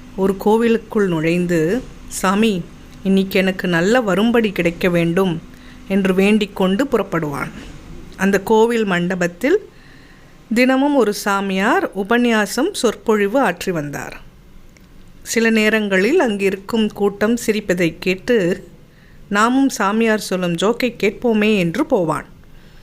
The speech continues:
நல்ல குட்டி கதைகள் சொன்னால் அதையும் கேட்டுவிட்டு திருடப் போவான். ஒரு நாள் அவனுக்கு பூர்வ ஜன்ம வாசனையால் ஞானோதயம் ஏற்பட்டது.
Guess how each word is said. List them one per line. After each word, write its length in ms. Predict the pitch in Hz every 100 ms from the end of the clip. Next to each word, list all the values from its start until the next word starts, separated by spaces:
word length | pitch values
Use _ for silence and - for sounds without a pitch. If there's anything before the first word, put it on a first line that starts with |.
| - - -
நல்ல 240 | 262 320
குட்டி 320 | 330 262 - 254
கதைகள் 480 | 220 202 196 190
சொன்னால் 520 | 185 214 208 233 415 440 - _
அதையும் 380 | - 214 247 247
கேட்டுவிட்டு 640 | 226 202 202 196 190 190 359
திருடப் 300 | 190 208 196
போவான். 400 | 185 147 143 135 - - - - - - - - - - - - - - - - - _ _ _ _ _ _
ஒரு 240 | 202 226 247
நாள் 240 | 240 254
அவனுக்கு 440 | 240 190 190 240
பூர்வ 400 | 294 262 277 269
ஜன்ம 360 | 233 202 190 180
வாசனையால் 840 | 175 170 - 190 180 190 190 190
ஞானோதயம் 680 | 247 190 202 208 190 180 196
ஏற்பட்டது. 640 | 247 - 170 175 160 160